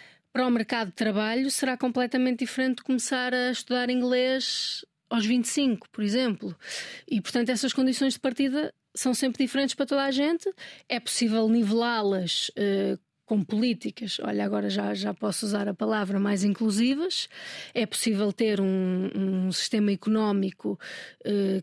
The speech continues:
que, que favoreça isso, que contribua pa-, para a instrução, para a educação, ahm, e que sirva para colmatar, eh, a desigualdade atribuída à nascença, por exemplo.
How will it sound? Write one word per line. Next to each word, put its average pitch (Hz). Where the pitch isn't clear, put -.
que, 190
que -
favoreça 190
isso, 214
que 185
contribua 196
pa-, 196
para 190
a -
instrução, 214
para 208
a 202
educação, 214
ahm, 233
e 277
que -
sirva 269
para 262
colmatar, 262
eh, 240
a 247
desigualdade 202
atribuída 190
à 190
nascença, 190
por -
exemplo. 180